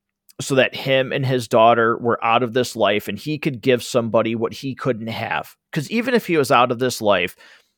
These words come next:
his wife is still dead. You know, what does he really have? And I thought maybe that was why he didn't shoot. Uh, we then later find out that it's so he can just,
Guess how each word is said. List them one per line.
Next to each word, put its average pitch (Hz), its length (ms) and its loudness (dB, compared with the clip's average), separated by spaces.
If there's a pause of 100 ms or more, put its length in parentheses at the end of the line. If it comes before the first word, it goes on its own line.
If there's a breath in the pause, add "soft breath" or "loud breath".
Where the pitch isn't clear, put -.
(200)
his 120 200 -2
wife 131 320 4
is 151 120 -2
still 143 260 2
dead. 104 480 0 (400)
You 156 100 0
know, 127 100 4
what 120 340 6
does 151 200 -4
he 139 140 -6
really 113 340 2
have? 95 440 0
And 143 80 0
I 160 80 4
thought 233 240 2
maybe 147 360 -2 (140)
that 117 260 4
was 160 180 -2
why 180 460 2 (100)
he - 260 -4
didn't 175 380 0
shoot. 214 400 -2 (420 soft breath)
Uh, 127 400 10
we 139 140 2
then 135 300 4
later 127 260 4
find 120 260 2
out 110 200 4
that 110 160 2
it's 98 140 -6
so 117 160 2
he 117 180 -2
can 113 180 -6
just, 104 440 0